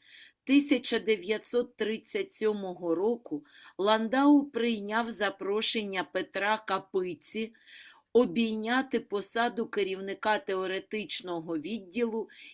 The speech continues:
Інституту фізичних проблем. Але тисяча дев'ятсот тридцять восьмого року Ландау заарештовують за антирадянську агітацію. У в'язниці він провів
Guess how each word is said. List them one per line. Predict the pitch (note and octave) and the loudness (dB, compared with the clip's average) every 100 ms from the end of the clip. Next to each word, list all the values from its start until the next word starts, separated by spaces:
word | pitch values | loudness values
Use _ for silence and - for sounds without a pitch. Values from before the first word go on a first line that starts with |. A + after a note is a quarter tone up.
| _ | _
Інституту | C#4 C#4+ C#4 - G#3+ - G3 G3 - B3 | 6 6 6 2 0 0 -6 -8 -6 -6
фізичних | - G#3 E3+ E3+ D3+ D3+ - F3+ - | -4 -2 -2 2 0 0 -4 -4 -8
проблем. | - G#3 G3 F#3+ F3+ D3+ C3 - _ _ _ _ _ - - _ | -6 -4 -4 -2 0 0 -4 -16 _ _ _ _ _ -20 -20 _
Але | G#3 A3 A#3+ | 6 8 6
тисяча | A#3+ C#4+ C#4 A#3+ G3+ A3 | 4 2 4 2 -2 -4
дев'ятсот | G3 G#3 A3 A3 B3 A#3+ | -2 -2 -2 2 2 2
тридцять | - G#3+ G#3 G#3 G3+ | 0 -2 -2 -4 -4
восьмого | G3 G#3 G3+ F3+ F3 F3+ | -4 -4 -4 -8 -12 -6
року | G3 C#4+ D4 C4+ - - - | 2 2 2 -6 -6 -18 -6
Ландау | G#3 B3+ C4 C4+ E4 E4+ E4 | 4 4 6 6 6 6 4
заарештовують | A3+ C#4 D#4 D#4 D#4 - B3+ B3+ A#3 B3 A#3 - - - | 4 6 6 4 0 0 0 0 0 -2 -4 -10 -20 -8
за | E3 G3+ | 2 4
антирадянську | G3 F#3+ G3+ G3 F#3+ G#3+ G#3+ B3+ - A#3 A3+ | 2 -2 -2 0 0 0 -2 -2 -4 -4 -2
агітацію. | - G#3 G#3 G#3 G3 F3 E3 - D#3 D3+ D#3 _ _ _ _ _ _ _ | 0 0 -2 -2 0 0 -2 -6 -4 -6 -8 _ _ _ _ _ _ _
У | A#3 | -2
в'язниці | F3+ G#3 G#3 D#3+ G#3+ B3+ C4 - F3 - - | 0 2 2 0 -2 -2 -2 -2 -2 -2 -4
він | F3 G3+ F#3 | -4 -4 -4
провів | F3+ G3 G3 A3 G#3 | -4 -4 -2 -4 -6